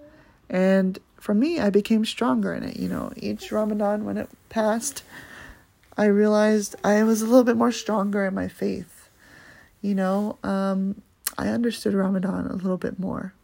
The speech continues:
And if that's all that happens during Ramadan for you, that's okay. You know,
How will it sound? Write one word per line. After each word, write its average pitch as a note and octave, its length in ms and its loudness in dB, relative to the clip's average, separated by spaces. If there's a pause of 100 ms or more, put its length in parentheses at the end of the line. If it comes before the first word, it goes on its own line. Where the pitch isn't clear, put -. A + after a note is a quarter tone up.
(2250)
And A#3 100 6
if A3 80 6
that's C#4+ 260 4
all C#4 180 6
that E4+ 160 0
happens B3+ 500 0
during B3+ 220 4
Ramadan C4 420 2
for - 160 -6
you, D4+ 400 -2
that's A#3+ 260 -10
okay. B3+ 680 -4 (560)
You A#3 140 0
know, A#3+ 340 0